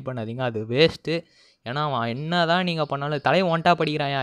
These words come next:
இரியா நானும் அடிக்கிறேன்ட்டு" அவனும் அங்கிட்டு இங்கிட்டு குதிச்சு ஒரு, ஒரு புல்லட் அடிக்க மாட்டான். நீங்க அவனை அடிச்சிருவீங்கன்ற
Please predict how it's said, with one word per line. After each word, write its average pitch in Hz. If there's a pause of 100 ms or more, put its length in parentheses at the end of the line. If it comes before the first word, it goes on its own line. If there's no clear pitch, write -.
இரியா 156
நானும் 147
அடிக்கிறேன்ட்டு" 143
அவனும் 147
அங்கிட்டு 139
இங்கிட்டு 143
குதிச்சு 143
ஒரு, 131
ஒரு 123
புல்லட் 135
அடிக்க 127
மாட்டான். 113 (480)
நீங்க 139
அவனை 131
அடிச்சிருவீங்கன்ற 180